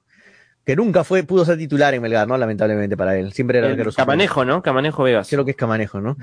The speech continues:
Speaker 1: Eh, Grover, eh, Ceballos dice, "Pero de Jesús sería para que trabaje en el Munaes". <laughs> No, ahora con la reactivación, hermano, uf, va a estar en su paraíso acá en Arequipa, Marlon.
Speaker 2: Se va a
Speaker 1: Juan
Speaker 2: salir hasta los
Speaker 1: Miguel
Speaker 2: lunes, dicen.
Speaker 1: Sí,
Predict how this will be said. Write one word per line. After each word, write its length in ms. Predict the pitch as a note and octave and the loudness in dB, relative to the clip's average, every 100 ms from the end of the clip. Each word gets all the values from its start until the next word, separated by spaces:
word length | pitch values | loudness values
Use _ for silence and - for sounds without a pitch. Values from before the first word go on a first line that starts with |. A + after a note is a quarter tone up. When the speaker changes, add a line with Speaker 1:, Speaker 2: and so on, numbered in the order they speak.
| B2 - - - - | -14 -20 -20 -20 -2
Speaker 1:
Eh, 380 | C#3 C#3 C3+ C3+ | 2 4 4 4
Grover, 460 | G3 G3+ F#3+ E3+ D#3 D3+ | 4 6 4 4 2 2
eh, 40 | C#3 | 2
Ceballos 460 | D#3 E3 F#3 D#3+ | 2 2 4 4
dice, 200 | E3+ D3+ | 2 0
"Pero 140 | B2+ B2+ | 2 2
de 80 | B2+ | 2
Jesús 240 | C#3 F#3 | 0 0
sería 300 | F3 F3 F3+ | 2 2 2
para 180 | D3 C3 | 0 -2
que 100 | A#2 | -2
trabaje 260 | B2+ C3+ F#3 | 0 2 0
en 60 | |
el 60 | D#3 | -2
Munaes". 540 | C3+ C3 F#3+ F3 - _ _ - | -2 -2 -2 -4 -8 _ _ -18
<laughs> 1200 | - A#2 C#3+ - A#2+ _ _ - - A2 A2+ A#2+ | -16 -12 -12 -8 -12 _ _ -18 -6 -4 -4 0
No, 80 | |
ahora 240 | B2 C#3+ C#3+ | 2 4 2
con 100 | C3 | 2
la 100 | A#2+ | 0
reactivación, 600 | A2+ A2+ A#2 A2 G#2+ D3+ | 0 -2 0 -2 0 0
hermano, 340 | C3 D3 D#3+ C#3 | 2 0 0 -2
uf, 240 | C#3 C#3 - - - - | -4 -6 -12 -20 -10 -4
va 60 | |
a 40 | A#2+ | 0
estar 180 | D3 C3+ | 2 2
en 220 | A#2 G#2+ | 0 -6
su 200 | A#2 G#2+ | -10 -4
paraíso 580 | A2 G#2 D3+ B3+ F3 C3+ | 0 2 4 2 2 -2
acá 100 | D#3 | 0
en 60 | |
Arequipa, 840 | D3 B2+ F#3 D3 B2+ A#2 G#2+ G2+ | 0 2 0 2 2 2 2 0
Marlon. 480 | G#2+ G3+ D3+ G#2 F#2+ - _ - B2+ | 0 0 0 -2 -6 -12 _ -14 -4
Speaker 2:
Se 120 | C#3 | 0
va 80 | C#3+ | 0
a 40 | |
Speaker 1:
Juan 140 | D#3 | 0
Speaker 2:
salir 180 | D#3 E3+ | 0 0
hasta 120 | F3+ | 0
los 40 | E3+ | 0
Speaker 1:
Miguel 160 | C#3 | -2
Speaker 2:
lunes, 140 | A2+ A2+ | -2 -4
dicen. 340 | B2+ A2+ G#2 | -6 -6 -8
Speaker 1:
Sí, 420 | A#2 B2+ B2+ C#3+ | -6 -2 0 2